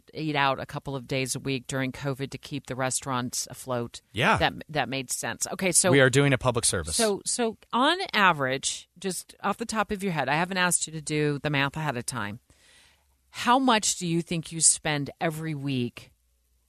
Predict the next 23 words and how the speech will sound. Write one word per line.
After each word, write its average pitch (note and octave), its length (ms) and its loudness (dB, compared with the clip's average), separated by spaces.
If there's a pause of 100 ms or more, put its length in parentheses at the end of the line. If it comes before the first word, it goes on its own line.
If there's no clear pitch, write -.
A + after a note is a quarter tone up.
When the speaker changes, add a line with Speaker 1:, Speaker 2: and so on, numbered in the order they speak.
(180)
Speaker 1:
eating D3+ 260 4
out? A#2 220 -4 (100)
Now, C#3+ 440 2 (720)
this F3 220 2
is, - 220 -6 (220)
time G3 240 0
of G3+ 60 2
year F#3 320 4
is D#3+ 100 0
probably D#3 560 -2
a - 100 -4
little D#3 240 -2
different F3+ 400 0
for - 140 -6
you C#3+ 120 0
because C#3+ 460 -2
you D3 360 -2
are C#3+ 100 -4
lobbying E3+ 520 4
on E3 360 -2
Utah's D#3+ 400 -4
Capitol D#3+ 400 -4
Hill. B2 480 -2